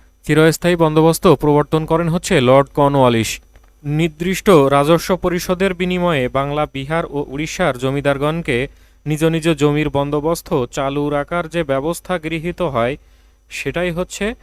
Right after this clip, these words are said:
চিরস্থায়ী বন্দোবস্ত। জিএনএসএস এর পূর্ণরূপ কি? জিএনএসএস এর পূর্ণরূপ হচ্ছে গ্লোবাল নেভিগেশন স্যাটেলাইট সিস্টেম। সিভিল ইঞ্জিনিয়ারিংয়ের ক্ষেত্রে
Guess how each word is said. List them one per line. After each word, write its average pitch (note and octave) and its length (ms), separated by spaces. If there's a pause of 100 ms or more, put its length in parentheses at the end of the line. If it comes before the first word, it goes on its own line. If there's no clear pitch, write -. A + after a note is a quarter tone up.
(300)
চিরস্থায়ী D3+ 540
বন্দোবস্ত। B2 600 (2000)
জিএনএসএস F3 1300
এর E3+ 160
পূর্ণরূপ D3+ 540
কি? A2 200 (460)
জিএনএসএস F3+ 920 (100)
এর E3+ 140
পূর্ণরূপ D#3 460
হচ্ছে D#3+ 240 (200)
গ্লোবাল D#3 360
নেভিগেশন C#3+ 680 (160)
স্যাটেলাইট C#3+ 520
সিস্টেম। A#2 420 (200)
সিভিল D#3 300
ইঞ্জিনিয়ারিংয়ের F#3+ 680
ক্ষেত্রে F#3+ 380